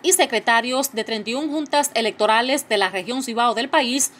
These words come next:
a los fines de hacer un levantamiento de la situación actual de cada dependencia. Este encuentro abarcó las juntas electorales de Santiago, Tamboril, Jánico, San José de las Matas, Villa González, Licey al Medio, Villa Bisonó,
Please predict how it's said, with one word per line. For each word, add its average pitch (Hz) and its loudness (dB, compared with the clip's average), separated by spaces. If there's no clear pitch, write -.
a 311 2
los 294 2
fines 285 0
de 285 0
hacer 262 2
un 277 0
levantamiento 233 0
de 226 0
la 196 4
situación 233 -4
actual 262 -2
de 214 -2
cada 214 2
dependencia. 185 -4
Este 320 4
encuentro 294 2
abarcó 269 6
las 254 2
juntas 269 -2
electorales 240 0
de 240 -2
Santiago, 220 0
Tamboril, 226 0
Jánico, 254 -2
San 233 0
José 240 -4
de 233 -2
las 226 -2
Matas, 254 -2
Villa 240 0
González, 214 2
Licey 233 -2
al 269 2
Medio, 277 0
Villa 294 4
Bisonó, 247 0